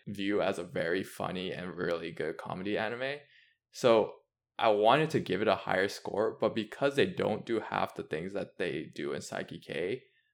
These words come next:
I was really confused. I was like, "Do I ding it two points because they didn't fully animate it, or is that actually why it should be two points higher?" Or <laughs> I guess from your perspective, though, what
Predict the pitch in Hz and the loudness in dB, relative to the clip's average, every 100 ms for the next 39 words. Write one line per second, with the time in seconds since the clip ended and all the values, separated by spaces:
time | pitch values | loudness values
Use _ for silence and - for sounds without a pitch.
0 | _ _ - 101 104 92 98 104 107 101 | _ _ 0 2 2 0 2 4 4 4
1 | 95 - - _ _ _ - 92 80 80 | 0 -4 -10 _ _ _ -12 -10 -8 -8
2 | 57 55 64 69 67 - - 90 82 78 | -8 -6 -4 -4 -8 -8 -4 0 2 0
3 | - _ - 101 104 123 110 - _ _ | -4 _ -4 -4 2 4 2 -2 _ _
4 | - 113 107 - 92 104 - 98 101 90 | -12 -10 -10 -6 -2 -2 -2 -2 -2 -2
5 | 92 90 90 92 - 85 90 62 64 92 | -4 -2 -2 -2 -4 -4 -2 -4 -4 -4
6 | 113 127 135 104 98 92 95 98 95 95 | 0 0 0 2 0 0 0 4 4 2
7 | 101 - 104 85 - - 87 90 90 90 | -2 -2 -4 -4 -8 -12 -2 4 6 6
8 | 78 92 - 92 92 95 90 90 - 104 | 2 -2 -4 -6 -6 -6 -6 -8 -10 -8
9 | 98 98 - 110 107 131 143 - 110 - | -6 -6 -4 0 2 2 0 0 -2 0
10 | 90 131 - _ - - _ _ _ _ | 0 -4 -10 _ -20 -20 _ _ _ _
11 | _ 101 139 208 - 185 147 113 87 - | _ -2 0 0 4 6 6 0 -8 -12
12 | - 107 107 117 - 73 - 113 117 135 | -4 2 2 2 -2 -4 -2 -4 2 2
13 | 139 127 101 107 139 | 2 0 2 4 4